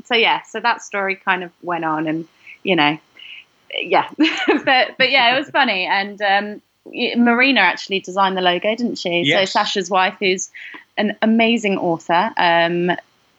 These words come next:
Speaker 1: everyone actually should buy her book, shouldn't they?
Speaker 2: Yes.
Speaker 1: Stags is
Speaker 2: Go and
Speaker 1: out
Speaker 2: buy
Speaker 1: now.
Speaker 2: Stags, and Crimson and Bone is out now.
Speaker 1: Yeah. Um, and she, uh, used to work in advertising, was it?
Speaker 2: Uh, visual, yeah,
Speaker 1: Yeah,
Speaker 2: visual
Speaker 1: visual.
Speaker 2: effects, but, but advertising, and, um, she used to do,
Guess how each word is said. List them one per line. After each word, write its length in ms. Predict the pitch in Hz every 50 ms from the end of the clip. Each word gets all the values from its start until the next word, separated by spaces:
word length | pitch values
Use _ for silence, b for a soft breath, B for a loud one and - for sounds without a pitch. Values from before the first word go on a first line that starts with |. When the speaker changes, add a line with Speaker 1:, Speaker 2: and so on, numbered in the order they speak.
| _ -
Speaker 1:
everyone 240 | 202 190 196 190 185
actually 200 | 165 - - 180
should 180 | - - 165
buy 160 | - 180 180 180
her 100 | 180 175
book, 200 | - 233 - - _
shouldn't 220 | - - 269 262
they? 160 | - 190 185 175 _ _
Speaker 2:
Yes. 200 | - 147 156 -
Speaker 1:
Stags 380 | - 220 208 202 208 214 214 -
is 100 | 220 190
Speaker 2:
Go 40 | 214
and 80 | 208 208
Speaker 1:
out 60 | 208
Speaker 2:
buy 100 | - -
Speaker 1:
now. 40 | 202
Speaker 2:
Stags, 360 | 190 190 190 143 143 127 120 151
and 180 | 165 180 180
Crimson 300 | - 165 160 151 131 131
and 100 | 131 123
Bone 200 | 120 117 113 107
is 100 | 101 95
out 160 | 101 95 101 _ -
now. 60 | - 196
Speaker 1:
Yeah. 300 | 185 175 165 165 175 - _ - - -
Um, 520 | - - - 190 202 202 202 196 196 202 202 - -
and 220 | - 202 202 202
she, 480 | 202 - - 240 226 220 220 220 214 202
uh, 200 | - - 190 190
used 280 | 190 196 202 190 -
to 80 | - 196
work 340 | 196 190 185 180 - - - -
in 720 | 190 190 185 185 185 185 185 185 185 185 185 185 185 185 - -
advertising, 1080 | 214 220 220 220 220 _ _ - 254 247 - 254 254 277 294 294 - 381 427 440 440
was 140 | 427 392 370
it? 200 | 427 453 453 - - _ - -
Speaker 2:
Uh, 320 | 214 220 226 226 220 185 175
visual, 400 | 180 214 190 175 196 190 185 190
yeah, 140 | 175 147 135
Speaker 1:
Yeah, 120 | - 175
Speaker 2:
visual 200 | 165 - 156 151
Speaker 1:
visual. 140 | 139 180 -
Speaker 2:
effects, 140 | 135 - -
but, 280 | - 147 147 - - -
but 80 | 180
advertising, 560 | 170 165 143 143 135 151 139 135 123 127 127
and, 320 | 127 127 127 127 120 120 -
um, 360 | 131 123 123 123 120 120 120
she 160 | 120 - - 135
used 120 | 123 -
to 60 | - 135
do, 340 | 127 123 117 117 127 123